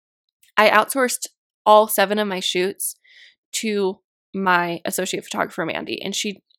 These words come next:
is the best ever and took them from me. And it made me be able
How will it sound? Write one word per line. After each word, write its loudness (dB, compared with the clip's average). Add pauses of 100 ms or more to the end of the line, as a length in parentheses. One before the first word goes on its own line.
(160)
is -4
the -4
best 0
ever 4
and -4
took -8
them -4
from -6
me. -8 (600)
And 0
it 0
made -2
me -2 (100)
be -2
able -2